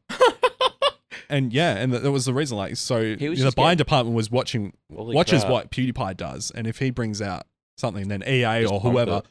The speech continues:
Speaker 2: will be like, "All right, let's print this again 'cause people want it." So,
Speaker 1: So, like,
Speaker 3: Well,
Speaker 1: obviously the gaming companies were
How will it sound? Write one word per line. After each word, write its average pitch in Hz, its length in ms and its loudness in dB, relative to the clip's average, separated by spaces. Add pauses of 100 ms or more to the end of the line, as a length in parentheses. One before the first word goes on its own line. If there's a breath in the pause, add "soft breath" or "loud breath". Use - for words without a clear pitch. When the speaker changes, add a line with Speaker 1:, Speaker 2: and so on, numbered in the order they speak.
(160)
Speaker 2:
will 110 100 0
be 110 140 2
like, 95 200 0
"All 101 80 -2
right, 90 120 -4
let's 98 120 -10
print 95 200 -6
this 98 160 -6
again 98 240 -8
'cause - 120 -14
people 98 220 -6
want 95 180 -6
it." 87 100 -10 (200)
So, - 200 -8
Speaker 1:
So, 131 180 -2
like, 113 160 2
Speaker 3:
Well, 104 80 -4 (140)
Speaker 1:
obviously 131 280 -4
the 110 80 -4
gaming 95 320 -4
companies 92 480 -12
were 92 120 -10